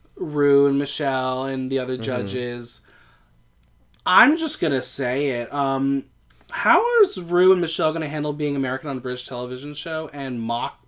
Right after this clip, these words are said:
Speaker 1: British slang the entire time?
Speaker 2: Yeah, I don't know. Like, I, yeah.
Speaker 1: It was kind of offensive.
Speaker 2: Yeah, it's a little, yeah. It's, it's like, are we just gonna, also next to two British people.
Speaker 1: Right.
Speaker 2: Um, I'm sure who were like, "This is just the way we speak, guys."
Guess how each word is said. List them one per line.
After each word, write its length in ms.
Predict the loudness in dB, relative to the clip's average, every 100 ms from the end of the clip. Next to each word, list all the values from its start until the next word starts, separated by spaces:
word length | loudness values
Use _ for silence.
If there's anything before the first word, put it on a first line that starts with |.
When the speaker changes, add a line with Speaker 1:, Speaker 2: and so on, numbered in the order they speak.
| _
Speaker 1:
British 280 | -8 -6 -8
slang 300 | -10 -10 -8
the 80 | -8
entire 240 | -6 -6
time? 260 | -4 -8 -10 _ _ -20 -20 -20 -20 -20 _ _ _ _ _
Speaker 2:
Yeah, 180 | -14 -10
I 80 | -10
don't 160 | -10 -8
know. 200 | -6 -2
Like, 160 | 0 4
I, 160 | 2 4
yeah. 120 | 6
Speaker 1:
It 80 | 8
was 160 | 8 6
kind 320 | -2 2 4
of 100 | 6
offensive. 800 | 4 4 -2 2 4 4 2 -4
Speaker 2:
Yeah, 200 | -6 0
it's 160 | 0 2
a 60 | 4
little, 340 | 6 6 6
yeah. 540 | 6 8 10 8 6 -2 -8
It's, 340 | -8 -8 -10
it's 220 | -12 -8 -6
like, 160 | -2
are 80 | -2
we 100 | -2
just 180 | -4 -4
gonna, 320 | -4 -2 -4 -10 -12 -10 -8 0 6
also 240 | 6 6
next 220 | 4 4
to 100 | 0
two 160 | -4 -2
British 240 | -2 -2
people. 240 | -4 -8 6
Speaker 1:
Right. 280 | 10 10 12
Speaker 2:
Um, 380 | 12 12 10 6
I'm 200 | 6 8
sure 200 | 8 8
who 80 | 8
were 80 |
like, 240 | 6 2 -2 _ _ _ -14
"This 260 | -14 -12 -16
is 140 | -10
just 220 | -10 -8
the 80 | -4
way 160 | -2 -2
we 200 | -6 -16
speak, 420 | -16 -14 -14 -14
guys." 400 | -14 -14 -16 -18